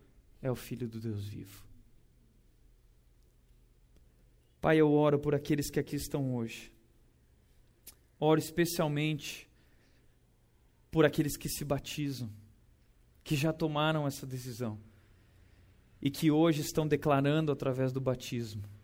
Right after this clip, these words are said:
que morreram para a sua antiga maneira de viver, estão nascendo para uma nova vida, vivendo para Jesus, só por Jesus e para Jesus.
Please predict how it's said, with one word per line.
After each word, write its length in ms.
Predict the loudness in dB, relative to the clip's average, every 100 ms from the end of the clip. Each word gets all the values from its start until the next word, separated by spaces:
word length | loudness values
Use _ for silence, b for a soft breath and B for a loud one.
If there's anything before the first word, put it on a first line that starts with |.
| b b
que 140 | -8 -2
morreram 540 | 0 2 2 2 2
para 120 | -2
a 40 | -4
sua 200 | -4 -6
antiga 300 | -6 -4 -4
maneira 360 | -2 -4 -4
de 100 | -4
viver, 300 | -6 -4 0
estão 260 | 0 0 -4
nascendo 580 | -2 -4 -2 0 2 0
para 140 | -2
uma 220 | 0 0
nova 260 | 0 0 -2
vida, 380 | -2 -4 -4 -8 b b b b b b b b _
vivendo 420 | 0 2 2 2 0
para 200 | 0 0
Jesus, 480 | 0 -4 -6 -8
só 420 | -8 -4 0 2 0
por 180 | -2
Jesus 480 | -4 -4 -6 -10 -10
e 60 | -12
para 200 | -8 -6
Jesus. 540 | -6 -10 -16 -20 -20